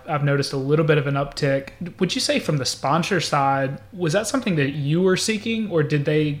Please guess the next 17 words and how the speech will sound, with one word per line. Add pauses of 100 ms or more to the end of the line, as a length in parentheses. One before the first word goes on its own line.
end
up
seeking
you
because
of
the,
the
focus
around
the
small
business (200)
and
that,
that
niche,